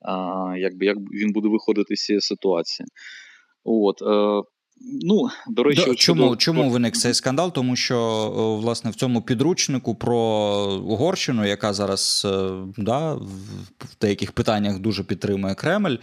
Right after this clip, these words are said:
Speaker 2: е, ну, там про неї розповідається так, в таких фарбах, е, не дуже приємних
Speaker 1: Ну
Speaker 2: для
Speaker 1: так, вони ж
Speaker 2: Угорщини.
Speaker 1: там пишуть, що це, е, угорські радикали, фашисти, там,
Speaker 2: Мгм.
Speaker 1: які, е, щось піддалися на, е,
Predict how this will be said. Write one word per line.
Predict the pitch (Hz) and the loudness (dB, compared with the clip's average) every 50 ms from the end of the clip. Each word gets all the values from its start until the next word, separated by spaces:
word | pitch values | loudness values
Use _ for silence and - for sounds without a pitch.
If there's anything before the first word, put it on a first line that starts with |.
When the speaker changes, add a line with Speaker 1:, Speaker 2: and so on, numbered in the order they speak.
| - - - - - - - - - - _ | -10 -16 -16 -16 -16 -18 -20 -20 -20 -8 _
Speaker 2:
е, | 107 107 107 107 107 | 0 2 2 2 2
ну, | 110 123 143 | 2 0 0
там | 143 147 147 165 | 0 0 0 0
про | 170 170 165 | 0 -2 -2
неї | 151 143 147 151 | 0 0 0 2
розповідається | 147 147 - - - 143 135 139 120 107 113 123 127 - - - 135 131 131 127 127 123 123 123 120 117 117 117 113 110 113 113 113 | 0 0 -2 0 0 0 0 2 2 2 2 2 0 0 0 0 2 2 2 2 2 2 2 2 2 2 0 -2 -4 -6 -10 -12 -6
так, | _ 107 113 - - - - _ - _ _ - - | _ -4 -4 -4 -8 -20 -20 _ -20 _ _ -20 -10
в | - | -8
таких | - 113 - - 110 - - | -8 -6 -4 -6 -8 -8 -10
фарбах, | - - - - 127 120 117 117 110 117 110 - - - - | -18 -18 -4 -2 0 0 0 0 -2 -4 -4 -4 -12 -10 -8
е, | 120 110 110 110 110 107 107 110 110 | -6 -4 -4 -4 -4 -4 -4 -6 -6
не | 110 110 107 110 107 | -6 -8 -8 -8 -8
дуже | 101 92 87 85 | -8 -8 -8 -8
приємних | - - - 90 90 90 90 - - _ _ _ _ _ _ _ _ _ _ _ _ _ | -10 -10 -12 -12 -12 -14 -16 -18 -20 _ _ _ _ _ _ _ _ _ _ _ _ _
Speaker 1:
Ну | 107 | 0
Speaker 2:
для | - 165 190 | 2 2 4
Speaker 1:
так, | - - 101 92 | 4 2 2 2
вони | |
ж | 92 - | 0 -2
Speaker 2:
Угорщини. | 85 113 - 139 - - | 0 2 2 2 0 0
Speaker 1:
там | - 123 | -2 -4
пишуть, | 120 - 151 139 - 135 | 0 0 -2 0 0 -2
що | - - 127 | -2 -2 -6
це, | - - - 131 | -6 -2 0 2
е, | 123 120 117 107 107 104 101 104 104 104 101 98 98 98 95 | 4 4 2 2 0 -2 -2 -2 -2 -2 -2 -2 -2 -4 -4
угорські | 110 110 107 123 127 123 - - - 151 | -6 0 2 2 2 2 0 -2 0 0
радикали, | - 107 101 107 - - 156 160 151 147 127 110 | 0 2 0 -2 -4 -2 -4 -2 0 2 2 2
фашисти, | 98 - - 101 - - - 139 151 143 - - - - 120 113 107 104 101 - | 0 0 -4 -6 -6 -2 2 2 2 2 2 -4 -2 0 2 2 4 2 0 -2
там, | _ 92 90 | _ -8 -8
Speaker 2:
Мгм. | 90 90 | -6 -6
Speaker 1:
які, | 90 95 98 101 101 107 101 98 98 98 95 92 92 | -6 -4 -4 -2 -2 -2 -2 -2 -2 -4 -4 -2 -2
е, | 90 90 87 87 90 90 87 90 90 90 87 87 | -2 -2 -2 -4 -4 -4 -4 -2 -2 -2 -4 -4
щось | - - - 98 | -4 -4 -6 -6
піддалися | - _ - 113 110 113 117 117 131 131 123 - - - 110 101 98 95 95 - | -4 _ -6 -4 0 2 4 4 4 4 2 0 0 -2 -2 -2 -2 -2 -6 -6
на, | - 101 107 107 107 104 104 101 98 | -4 -4 -2 -2 -2 -2 -2 -2 -4
е, | 98 | -6